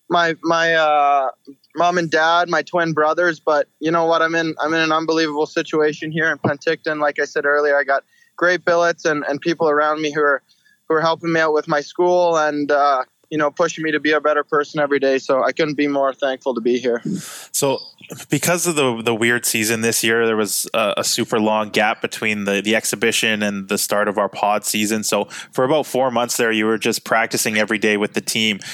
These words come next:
Speaker 2: As someone who was new coming in, um, did that act as a bit of a benefit to you, um, getting to so much practice time and, and kinda giving you even longer to get used to your new team and your new surroundings?
Speaker 1: Yeah, I think so. I think I was able to,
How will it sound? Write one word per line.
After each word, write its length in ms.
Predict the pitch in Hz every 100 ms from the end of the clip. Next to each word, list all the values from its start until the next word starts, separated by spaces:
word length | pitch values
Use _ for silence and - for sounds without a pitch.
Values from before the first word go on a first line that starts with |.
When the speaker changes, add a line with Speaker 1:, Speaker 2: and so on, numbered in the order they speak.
| -
Speaker 2:
As 200 | - 123
someone 340 | - 156 175 170
who 200 | 135 131
was 200 | 113 104
new 240 | 104 117
coming 360 | - 120 107 101
in, 300 | 110 107 101 - - - -
um, 380 | 110 113 110 104 - -
did 180 | 113
that 340 | 139 180 - -
act 300 | 98 131 -
as 180 | 120 107
a 60 |
bit 220 | 104 113 110
of 80 |
a 80 | 107
benefit 500 | - 101 110 - -
to 100 | -
you, 420 | 117 131 143 143 113
um, 500 | - 107 104 101 101 - - -
getting 240 | 120 117 107
to 200 | 120 76
so 180 | -
much 220 | 113 110 -
practice 420 | 110 107 123 -
time 300 | 120 123 120
and, 140 | 110
and 220 | 107 101 - -
kinda 220 | 113 107
giving 280 | 113 113 110
you 280 | 110 107
even 320 | 110 117 117 98
longer 340 | 95 107 113
to 140 | -
get 180 | 107 110
used 260 | 104 107 -
to 80 | 110
your 200 | 104 104
new 160 | 107
team 280 | 101 113 107
and 100 | 104
your 100 | 104
new 140 | 101 104
surroundings? 640 | - 92 101 123 160 - _ _ _ _ -
Speaker 1:
Yeah, 240 | 170 180 170
I 120 | 160
think 260 | - 156
so. 220 | - 160 156
I 80 |
think 200 | 151 196
I 100 | 190
was 180 | 170 151
able 260 | 170 170 170
to, 240 | 156 143